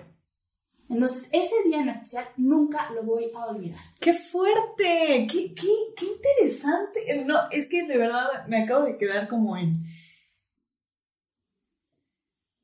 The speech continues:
Speaker 2: en,
Speaker 1: Estás en shock.
Speaker 2: en shock. <laughs> En shock porque e-, esos pequeños hilitos,
Speaker 1: Momentos.
Speaker 2: momentos que, que están completamente ligados, son como nodos.
Speaker 1: Sí.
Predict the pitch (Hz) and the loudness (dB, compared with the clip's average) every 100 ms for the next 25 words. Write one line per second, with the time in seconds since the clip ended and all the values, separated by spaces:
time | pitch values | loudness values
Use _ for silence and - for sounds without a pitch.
0 | _ _ _ _ _ _ _ 240 226 226 | _ _ _ _ _ _ _ 2 4 4
1 | 254 254 233 294 - - 381 - 311 403 | 0 0 0 0 -2 0 0 0 -2 -4
2 | - 415 403 - 508 539 554 - - - | -4 -4 -4 -6 -8 -10 -12 -2 -2 -2
3 | - 571 571 - - 330 - - - - | -2 2 2 2 2 2 2 -4 -4 -2
4 | 466 - - 320 330 - 254 262 254 320 | -2 -8 2 4 4 2 2 4 2 0
5 | 294 320 294 269 240 226 - _ _ _ | -2 -2 -2 0 0 0 -8 _ _ _
6 | _ - - 320 - 330 392 - 311 233 | _ -8 2 2 4 2 2 -2 -4 0
7 | 262 285 320 - - _ _ _ _ 262 | 0 0 -2 -6 -8 _ _ _ _ 0
8 | 262 262 262 285 311 233 233 233 196 190 | 2 2 2 2 0 -2 -4 -6 -6 -2
9 | 226 240 254 269 254 262 262 - - 226 | 0 2 2 0 0 0 0 -2 0 0
10 | 220 220 - 262 269 - - - 247 220 | 2 0 2 2 2 0 -10 -6 -2 0
11 | 262 285 294 262 262 269 254 208 208 220 | 0 0 -2 -2 -4 -2 0 2 2 0
12 | 214 - 302 254 220 220 196 170 165 - | -4 -2 0 2 2 2 -2 -4 -6 -6
13 | - | -8